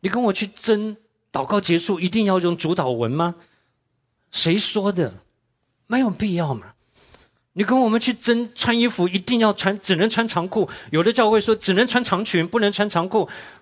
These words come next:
那你去争这个干什么呢？弟兄姊妹，我们有太多的东西成为神家可以分裂、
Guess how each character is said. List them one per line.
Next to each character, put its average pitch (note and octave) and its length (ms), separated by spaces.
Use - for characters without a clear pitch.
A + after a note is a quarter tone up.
那 E3 80
你 D#3+ 40
去 F#3 140
争 F#3 220
这 F#3 120
个 D#3 140
干 C#3 160
什 C3 140
么 G#2+ 100
呢？ A2+ 180
弟 G#3+ 100
兄 G#3+ 60
姊 F#3+ 140
妹， F3+ 140
我 D3+ 160
们 G3 120
有 D#3 160
太 F#3 440
多 F3 200
的 D#3 160
东 D#3 320
西 D3+ 280
成 D3 340
为 C3 140
神 A#2+ 340
家 C3 320
可 - 260
以 D#3+ 160
分 D3 320
裂、 C3+ 240